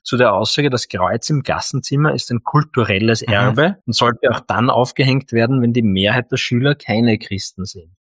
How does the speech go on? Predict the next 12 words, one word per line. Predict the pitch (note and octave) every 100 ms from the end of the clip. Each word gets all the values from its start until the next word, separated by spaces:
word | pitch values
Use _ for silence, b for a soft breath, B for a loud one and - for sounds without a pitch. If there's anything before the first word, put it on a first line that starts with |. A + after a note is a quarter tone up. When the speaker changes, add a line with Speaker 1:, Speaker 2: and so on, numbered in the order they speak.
| _
Speaker 1:
Also | A#2 C3
mich | C3 -
überraschen | A2+ G2+ F2+ - D3
die | B2+
Werte | G#2+ A#2 - F3 A3 D3+ -
im | C3 A#2+
Zusammenhang | B2 - G2+ B2 C#3 C3 C3
mit | A#2
den | A2
anderen | F2 F#2+ G2+ A#2 A2+
Speaker 2:
Mhm. |
Speaker 1:
Antworten. | G2+ B2 D3 A2+ A#2+ F3 F3+